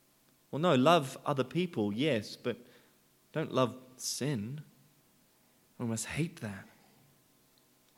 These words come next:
We must hate it. How do we show the world that we truly are different?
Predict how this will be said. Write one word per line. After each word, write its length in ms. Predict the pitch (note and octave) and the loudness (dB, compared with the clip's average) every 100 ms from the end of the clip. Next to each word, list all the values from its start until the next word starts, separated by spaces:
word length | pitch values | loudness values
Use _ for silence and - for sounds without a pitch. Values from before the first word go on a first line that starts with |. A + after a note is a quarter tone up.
| _ - | _ -6
We 60 | A#2+ | -4
must 160 | A#2+ | -2
hate 260 | - D3+ E3 | -4 -2 0
it. 180 | A#2+ - - - - - _ _ _ _ _ _ _ _ _ - _ - _ _ _ _ _ _ _ _ _ _ _ _ _ _ _ _ _ _ - | -2 -8 -20 -20 -20 -20 _ _ _ _ _ _ _ _ _ -20 _ -20 _ _ _ _ _ _ _ _ _ _ _ _ _ _ _ _ _ _ -6
How 200 | - D3 | 2 6
do 80 | E3+ | 8
we 80 | D#3+ | 8
show 360 | - E3+ D#3+ | 6 6 6
the 100 | C#3+ | 6
world 320 | C3 D3+ D3+ | 6 8 8
that 100 | C3 | 6
we 100 | - | 2
truly 520 | B2+ - E3 E3+ E3 D3 - | 0 0 4 4 4 2 0
are 380 | C#3+ D3+ C#3+ B2 - - - A#2+ | 0 2 2 0 -8 -20 -14 -4
different? 760 | A#2+ D#3 - A2 G2 - - | 0 0 0 -2 -2 -4 -8